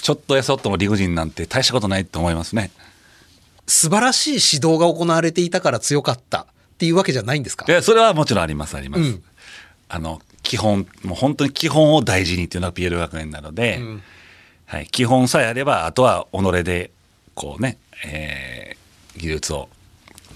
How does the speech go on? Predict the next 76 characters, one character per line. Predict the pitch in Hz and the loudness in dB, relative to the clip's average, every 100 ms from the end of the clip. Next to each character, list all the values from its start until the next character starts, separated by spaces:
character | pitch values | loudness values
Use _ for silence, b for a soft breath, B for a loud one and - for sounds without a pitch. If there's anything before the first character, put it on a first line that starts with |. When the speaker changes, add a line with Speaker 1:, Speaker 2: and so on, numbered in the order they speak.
| B - | B -10
Speaker 1:
考 | 76 78 | -6 -6
え | 73 | -6
て | - 80 | -8 -10
い | - | -4
け | 107 | -2
ば | 87 80 | 0 0
大 | 95 107 | 2 2
丈 | |
夫 | 113 | 2
だ | 90 | 0
っ | 82 | -2
て | - | -2
い | |
う | 82 | -2
の | 80 | 0
が | 80 | 0
あ | |
る | 87 | 0
ん | 87 | 0
で | 76 | -2
す | - | -6
け | 71 | -6
ど、 | 80 82 | -4 -4
Speaker 2:
う | |
ん。 | 113 101 98 b b b b b _ | -6 -14 -18 b b b b b _
Speaker 1:
ま | 87 104 110 87 | -2 0 2 0
あ、 | |
そ | - 117 | -4 0
れ | 110 | 2
以 | 117 | 4
外 | 113 87 | 2 -2
は | 82 78 | -4 -4
も | 85 82 | -2 -4
う | 76 | 0
理 | 95 | 2
不 | 113 | 4
尽 | 135 104 95 | 4 4 4
を | 113 104 95 | 4 2 0
覚 | 92 87 | 0 0
え | |
な | 78 | 0
さ | 73 110 | 0 -2
い | 104 | 0
と | 87 | -4
い | |
う | |
こ | 85 | -4
と | 82 | -4
で | 80 | -6
す | 80 | -4
よ | |
ね。 | 92 101 - - - - 302 - - - | -2 0 -2 -6 -8 -6 -10 -10 -12 -12
<laughs> | _ - - - - - - - | _ -20 -14 -14 -14 -12 -10 -4
ま | 98 | -2
あ、 | |
確 | - 127 | 0 0
か | 143 | 0
に | 123 | 4
世 | 107 | 6
の | 135 | 6
中 | 143 107 | 6 2
出 | 104 | 2
た | |
ら | 95 | 2
も | 90 143 | 2 4
っ | |
と | 156 | 6
理 | 123 | 6
不 | 127 | 6
尽 | 113 92 | 4 2
あ | |
り | 90 | 2
ま | 107 | 0
す | 127 | 2
よ | 113 | 2
ね。 | 92 131 113 | 2 0 -2